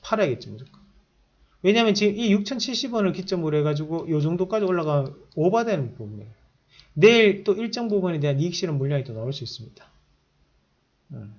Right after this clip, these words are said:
오늘 마찬가지로 오늘 일부 이익 실현 물량이 같이 있다고 봐야 되거든요. 예, 꼭 이거를 보시는 분들은 꼭 이익 실현 물량 꼭 체크를 하시고요. 그래서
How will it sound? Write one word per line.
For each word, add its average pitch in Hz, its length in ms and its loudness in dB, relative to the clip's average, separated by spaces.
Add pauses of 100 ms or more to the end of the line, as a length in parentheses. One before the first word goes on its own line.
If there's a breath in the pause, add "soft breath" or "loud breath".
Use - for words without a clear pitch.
(1900)
오늘 202 220 4
마찬가지로 160 520 -2
오늘 202 380 2
일부 214 260 -2
이익 202 120 2
실현 190 220 -2
물량이 156 240 -2
같이 139 260 -4
있다고 156 240 -2
봐야 131 200 -4
되거든요. 107 440 -10 (880 soft breath)
예, 147 120 -2
꼭 202 320 2
이거를 180 260 4
보시는 170 380 0
분들은 127 300 -4
꼭 143 180 -6
이익 151 160 -4
실현 127 400 -6
물량 135 480 -4
꼭 147 160 -8
체크를 - 380 -10
하시고요. 143 580 -10 (160)
그래서 151 280 -2